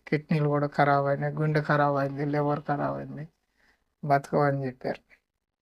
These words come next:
సరే అని పెట్టుకున్నాక చెప్పలేదు. ఇక దేవుడే ఇక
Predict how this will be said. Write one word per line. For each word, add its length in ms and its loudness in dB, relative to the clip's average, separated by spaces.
సరే 460 6
అని 600 6
పెట్టుకున్నాక 880 0
చెప్పలేదు. 480 2
ఇక 120 6
దేవుడే 680 12
ఇక 120 4